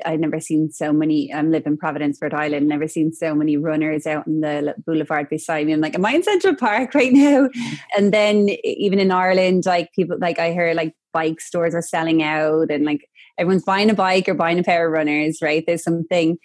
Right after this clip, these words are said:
Speaker 1: that, you know, brought everyone back to those sports, and hopefully there, th-, there'll be a kind of a wave of, like, what will the potential from that be, right? Having a bigger pool of people.
Speaker 2: Absolutely.
Speaker 1: Um,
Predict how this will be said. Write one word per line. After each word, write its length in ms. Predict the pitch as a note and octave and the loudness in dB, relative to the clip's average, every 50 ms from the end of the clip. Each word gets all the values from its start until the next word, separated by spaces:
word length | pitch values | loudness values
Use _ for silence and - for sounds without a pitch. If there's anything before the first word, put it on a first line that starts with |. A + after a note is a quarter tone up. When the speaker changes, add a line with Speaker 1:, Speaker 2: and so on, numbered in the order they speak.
| - - _ _ _ - | -14 -20 _ _ _ 0
Speaker 1:
that, 320 | F3 E3 D#3+ D#3+ D#3 D#3+ - - - - _ | 2 2 4 2 2 0 -2 -8 -16 -10 _
you 100 | F3 E3+ | -2 0
know, 100 | E3 D#3 | 0 0
brought 220 | - E3 E3+ E3 | 0 0 0 0
everyone 380 | E3 E3 D#3+ D#3 D#3+ D#3+ D#3+ D3+ | 0 0 0 2 2 2 2 0
back 220 | C#3+ C#3 D3+ - - | 0 -2 -4 -6 -8
to 120 | - - D3+ | -10 -6 -4
those 260 | E3 D#3 D3+ D#3 - | -2 -2 -2 -4 -6
sports, 540 | - - E3 D3 D3 E3 F#3 G#3+ A3 - - | -6 -4 -2 0 0 2 0 0 -2 -2 -2
and 160 | F3+ F3 F3+ | 0 0 0
hopefully 480 | E3 F3 E3+ E3 - D#3+ E3 E3 E3 D#3+ | 0 -2 -2 -2 -2 0 2 2 2 2
there, 220 | E3 D#3+ D#3 D#3 D3+ - | 2 2 2 0 0 -2
th-, 120 | - C#3+ - D#3+ - | -6 -8 -8 -4 -2
there'll 180 | E3 D#3 D3+ C#3+ | 0 0 2 2
be 140 | E3 E3 | 2 0
a 60 | D#3+ D3 | 0 0
kind 160 | - E3 D#3 | -2 -4 -4
of 80 | C#3+ | -2
a 60 | D#3 D3+ | -2 -2
wave 320 | C#3+ D#3 D3+ D#3+ E3 E3 | 0 0 0 0 2 0
of, 140 | F#3 F3+ D#3+ - _ - | 0 -2 -4 -6 _ -10
like, 260 | D3 E3+ E3+ D#3+ D3+ - | -6 -4 -4 -4 -2 -2
what 220 | E3+ D#3+ - - - | -4 -4 -4 -2 -4
will 100 | E3 D#3 | -4 -4
the 80 | D#3+ | -4
potential 460 | - E3+ - F3 E3 D#3+ - - D#3+ D3 | -8 -6 -4 -2 -2 -2 -2 -4 -4 -4
from 160 | - D3 D#3 | -2 -2 -2
that 160 | D#3 D3 - - - | -2 -2 -4 -6 -4
be, 320 | D#3+ D#3 D#3+ D#3+ E3 E3 E3 - - | -2 0 0 0 0 -2 -4 -4 -4
right? 180 | F#3+ F3 F3 E3 | -2 -2 0 0
Having 220 | F3+ E3 D#3+ D#3+ | -2 -2 -2 -2
a 100 | D#3+ D#3 - | -4 -2 -4
bigger 240 | E3+ D#3 E3 E3 - - | -4 -2 -2 -4 -4 -4
pool 240 | - F3 D#3 D#3 D#3 | -2 0 0 2 0
of 120 | D#3 D3 | 0 -2
people. 480 | - F3 D#3+ D3 - F3 F3 F#3+ G#3 G#3 - _ - - - - - _ - - | -2 -2 -2 -2 0 0 0 0 0 -2 -6 _ -20 -20 -20 -20 -20 _ -4 -2
Speaker 2:
Absolutely. 440 | F3 E3 D#3+ D#3+ D#3 D#3 D#3 D#3 D3+ | 0 0 2 2 2 2 2 2 2
Speaker 1:
Um, 100 | D3 D3+ | 0 -2